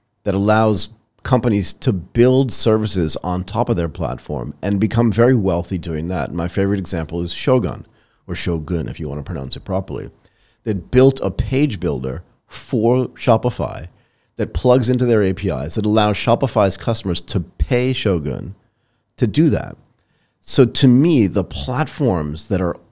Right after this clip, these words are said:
open, that allow people to plug into them and do the creative things that maybe they can't do, are gonna be the platforms that succeed at scale, right? So if you had something called,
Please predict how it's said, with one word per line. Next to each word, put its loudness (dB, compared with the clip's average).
open, 0
that -2
allow 2
people -2
to 0
plug -2
into 0
them -4
and -4
do 2
the 2
creative 2
things 0
that -4
maybe 4
they 0
can't -4
do, -2
are -6
gonna 2
be 2
the 0
platforms 0
that -6
succeed -2
at -8
scale, -2
right? 0
So 8
if -2
you 6
had 2
something 0
called, -2